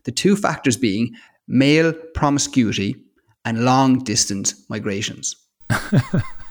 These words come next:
To conduct this study, they used three different data sources, previously published data on the divorce rates for two hundred thirty-two species of birds,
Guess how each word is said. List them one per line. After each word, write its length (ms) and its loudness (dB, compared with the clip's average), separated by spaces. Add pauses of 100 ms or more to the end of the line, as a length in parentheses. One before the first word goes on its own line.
(1300)
To 140 2
conduct 540 2
this 160 4
study, 580 0 (240)
they 80 4
used 320 4
three 220 4
different 300 2
data 180 4
sources, 460 -2
previously 720 2
published 480 -2
data 260 2
on 140 -4
the 80 -6
divorce 380 -4
rates 260 2
for 140 -6
two 260 0
hundred 420 2
thirty-two 600 0
species 340 -4
of 100 -10
birds, 360 -4